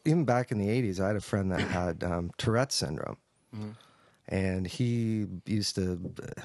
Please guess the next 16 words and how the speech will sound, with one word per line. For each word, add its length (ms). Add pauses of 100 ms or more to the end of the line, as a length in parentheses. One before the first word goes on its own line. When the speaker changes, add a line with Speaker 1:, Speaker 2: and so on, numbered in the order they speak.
(100)
Speaker 1:
it 100
was 160
a 60
weird 300
Tourette's. 320
He 60
wouldn't 280
walk 260
around 200
malls 380
yelling 360
and 120
swearing 500
at 100
people, 300
but 320